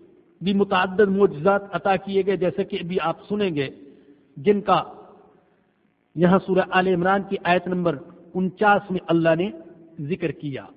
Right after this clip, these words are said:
علماء کہتے ہیں کہ ہر نبی کو اس فن اور اس شعبہ میں معجزہ عطا کیا گیا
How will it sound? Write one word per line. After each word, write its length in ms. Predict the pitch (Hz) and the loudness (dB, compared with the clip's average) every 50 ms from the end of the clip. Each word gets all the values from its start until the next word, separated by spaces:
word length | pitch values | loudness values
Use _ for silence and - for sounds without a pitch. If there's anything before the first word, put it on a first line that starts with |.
| - _ _ _ _ _ _ - _ _ _ - | -20 _ _ _ _ _ _ -20 _ _ _ -2
علماء 320 | 233 262 269 294 330 349 349 320 | 0 0 2 2 2 2 2 0
کہتے 240 | 277 240 - 330 | -2 -2 -2 -2
ہیں 160 | 294 294 339 320 | -2 -2 -4 -4
کہ 160 | - 330 302 - - - - | -6 -6 -8 -8 -8 -6 -4
ہر 160 | 226 302 339 330 | -2 -2 -2 -2
نبی 460 | 285 240 220 247 247 220 294 311 311 | -6 -8 -8 -8 -4 -4 -2 -4 -4
کو 540 | 302 - 277 269 233 196 170 151 135 - - - - - - - - _ | -4 -2 0 2 2 2 0 -2 -8 -12 -18 -20 -20 -20 -20 -20 -8 _
اس 140 | - 320 - - - - - | -2 -2 -2 -4 -8 -4 2
فن 260 | - 294 339 349 320 254 185 - - - - - - | 6 6 6 6 4 0 -8 -12 -16 -18 -20 -20 -6
اور 140 | - 220 247 | -2 0 0
اس 220 | 262 - 277 277 - - - - - - | 0 0 -4 -6 -6 -8 -12 -20 -10 -4
شعبہ 380 | - 330 330 330 320 311 285 269 | 0 2 2 2 2 2 0 0
میں 120 | 226 185 139 - - - - - - - - _ _ _ _ - | -2 -6 -10 -12 -16 -20 -20 -20 -20 -20 -20 _ _ _ _ -10
معجزہ 540 | 156 185 226 311 349 359 311 226 175 175 285 277 - | -6 -4 0 0 0 0 -2 -4 -6 -4 -4 -4 -4
عطا 260 | 220 - - 254 269 | -6 -4 -2 -2 -2
کیا 280 | 262 262 247 240 233 214 | -2 -4 -6 -6 -6 -4
گیا 280 | 202 226 254 277 285 | -4 -2 -2 -2 -4